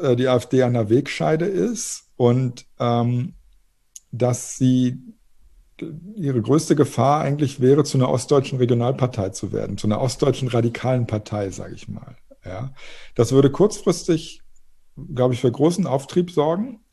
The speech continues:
aber ich glaube, langfristig ist im deutschen Parteiensystem nur für eine einzige Partei mit klarer regionaler Verortung, das ist die C S U,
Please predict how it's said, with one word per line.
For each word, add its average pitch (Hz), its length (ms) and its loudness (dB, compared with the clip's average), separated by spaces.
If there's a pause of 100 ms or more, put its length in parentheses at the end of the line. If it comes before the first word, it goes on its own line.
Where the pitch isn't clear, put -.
(140)
aber 139 640 0 (640)
ich - 160 -8
glaube, 139 240 4
langfristig 151 640 0
ist 135 100 -4
im 127 100 -2
deutschen 127 360 -2
Parteiensystem 123 760 0
nur 120 140 0
für - 180 -4
eine 139 320 -2
einzige 147 460 -2
Partei 123 500 0
mit 135 160 -2
klarer 131 420 2
regionaler 120 520 2
Verortung, 120 480 -2
das 117 180 -4
ist - 0 -
die 104 60 -14
C - 180 0
S 104 140 -4
U, 131 240 -6